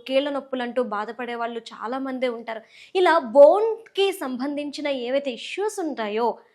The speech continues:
వీరందరికీ కూడా ఈ స్టోన్ అనేది చాలా బాగా ఉపయోగపడుతుంది. So ఎలా వాడాలి ఈ స్టోన్ని అంటే, ఎవరైతే బోన్ సంబంధిత వ్యాధులకు లోనై ఉన్నారో, ఆ నొప్పులకు లోనై ఉన్నారో, అలానే పెరాలసిస్ వాళ్ళు ఉన్నారో,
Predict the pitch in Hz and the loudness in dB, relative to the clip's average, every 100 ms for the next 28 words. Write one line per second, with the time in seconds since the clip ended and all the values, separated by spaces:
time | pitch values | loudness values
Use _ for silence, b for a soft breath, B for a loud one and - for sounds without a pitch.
0 | B B 269 330 285 311 427 440 381 220 | B B -2 0 0 0 -2 -2 -4 -4
1 | 220 233 247 - _ 285 277 285 269 285 | 0 2 0 -4 _ -4 -4 -4 -4 -2
2 | 392 320 220 220 330 - - - 359 370 | -2 -4 -4 -6 -8 -10 -14 -6 -2 0
3 | 247 220 320 247 214 208 202 208 - _ | -2 -2 -6 -4 -6 -8 -14 -20 -20 _
4 | _ _ _ 466 453 254 214 220 349 440 | _ _ _ 2 2 2 -4 0 4 6
5 | 427 202 392 - - - 285 - 254 240 | 6 6 6 4 0 -4 -6 -4 -6 -6
6 | 302 262 269 254 311 B B B 254 294 | -6 -6 -2 -2 -2 B B B 2 2
7 | 349 359 339 269 359 - 247 220 220 262 | 2 -2 0 0 -4 -12 -14 -4 2 2
8 | 330 359 330 254 240 269 269 269 247 262 | 2 -4 -4 -6 -6 -6 -4 0 2 2
9 | 254 B _ 220 226 233 294 302 254 233 | -4 B _ -2 0 0 0 -2 -2 -4
10 | 233 233 220 220 214 226 - 226 226 226 | -4 -6 -6 -4 -2 -2 -2 -4 -6 -8
11 | 330 330 262 233 233 226 226 220 269 330 | -8 -2 -2 -2 -6 -6 -4 -2 -2 -4
12 | 240 214 254 349 302 311 277 247 233 | -6 -6 -6 -8 -8 -6 -6 -6 -6